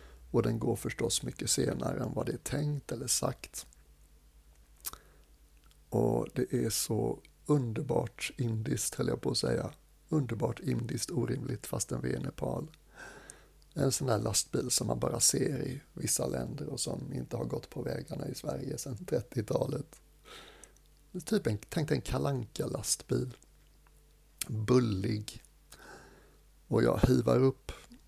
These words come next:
min ryggsäck till ett par vänliga händer som står på flaket. Jag inser att det finns inte en chans i världen att få plats på det flaket.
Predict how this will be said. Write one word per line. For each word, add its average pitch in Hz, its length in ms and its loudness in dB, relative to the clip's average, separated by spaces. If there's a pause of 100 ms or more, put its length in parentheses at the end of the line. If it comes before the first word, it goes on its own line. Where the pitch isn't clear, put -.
(420)
min 127 180 0
ryggsäck 131 600 0
till - 120 0
ett - 120 0
par 65 120 2
vänliga - 400 0
händer - 360 0
som - 140 -4
står - 160 -2
på - 120 -6
flaket. - 840 -2 (400)
Jag 120 160 4
inser 117 280 0
att 120 120 -2
det - 100 -2
finns - 340 -2 (100)
inte 120 360 -2
en - 140 -4
chans - 500 -2
i 131 40 0
världen 123 580 -2
att 123 80 -4
få - 80 0
plats - 320 -4
på - 120 -4
det 110 120 -2
flaket. - 760 -6